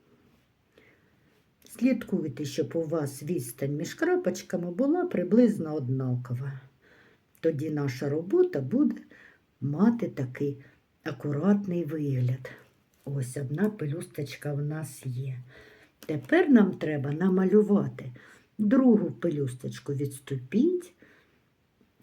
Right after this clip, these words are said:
трішечки в сторону, десь сантиметр-півтора в одну сторону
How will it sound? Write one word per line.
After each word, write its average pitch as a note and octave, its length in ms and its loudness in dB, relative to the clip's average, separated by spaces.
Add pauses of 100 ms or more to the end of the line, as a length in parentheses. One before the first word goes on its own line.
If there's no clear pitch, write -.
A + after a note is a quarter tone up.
(120)
трішечки F3+ 840 -6 (180)
в - 80 -18
сторону, D3 880 2 (140)
десь A3 460 4
сантиметр-півтора F3+ 1500 4 (360)
в D3+ 120 -8
одну D#3 320 6
сторону C#3+ 560 -6